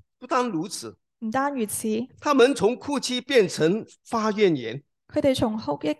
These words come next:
Speaker 2: 變成發怨言。
Speaker 1: 全會眾說：“巴不得我們早死在埃及。”
Speaker 2: 會眾話：“巴不得我哋死喺埃及。”
Speaker 1: 或死，或死在曠野。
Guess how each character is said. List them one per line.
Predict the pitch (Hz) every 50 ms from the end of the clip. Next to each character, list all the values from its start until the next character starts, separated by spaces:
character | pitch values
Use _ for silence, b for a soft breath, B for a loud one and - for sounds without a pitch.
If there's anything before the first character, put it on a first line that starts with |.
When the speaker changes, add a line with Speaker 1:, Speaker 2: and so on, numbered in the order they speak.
| _ _ _
Speaker 2:
變 | - 247 240
成 | 233 - 220 208 214
發 | - 214 214
怨 | 214 214 208 208
言。 | 208 208 202 196 - -
Speaker 1:
全 | - - - 185 240 277
會 | 269 302 285 240
眾 | - 277 254 233
說 | 190 - 226 208
：“巴 | - 262 254 269 262
不 | 220 269 262
得 | 254 220
我 | 180 185 180 170
們 | 170 190 240
早 | 233 - - - - 180 185 247 269
死 | - - - 143
在 | 135 202 180 160
埃 | - 175 175 180
及。” | 160 - 180 156 - _ _ _ _ _ _ _ _ -
Speaker 2:
會 | 240 240
眾 | 226 254 240 233
話 | 233 233 226 220 220
：“巴 | - 277 285
不 | - 285
得 | 294 285 269
我 | 247 233
哋 | 240 220 214
死 | 214 - 214
喺 | 226 240 247 226 220 226 233
埃 | 240 240
及。” | 240 - - 214 220 - - - - _
Speaker 1:
或 | - 190 240
死， | 240 - - - - - _
或 | - 285 269 208
死 | - - - 143
在 | 131 220 175 156
曠 | - - 214 165 151
野。 | 131 107 98 98 -